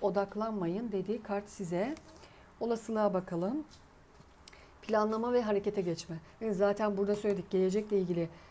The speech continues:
e, planlar başlayacak. İster ilişki olsun, ister kendi hayatınızla ilgili olsun.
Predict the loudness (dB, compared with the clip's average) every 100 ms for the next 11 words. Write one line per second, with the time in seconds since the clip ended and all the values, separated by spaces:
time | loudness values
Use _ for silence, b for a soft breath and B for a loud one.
0 | B -14 -12 -8 -4 -2 0 -2 -2 -6
1 | -4 -2 -2 -6 -6 -4 -4 -6 -14 -6
2 | -2 0 -2 -6 -4 -4 -2 -6 -6 -6
3 | -8 -6 -6 -4 -4 -6 -6 -8 -6 -6
4 | -2 -2 -2 -4 -8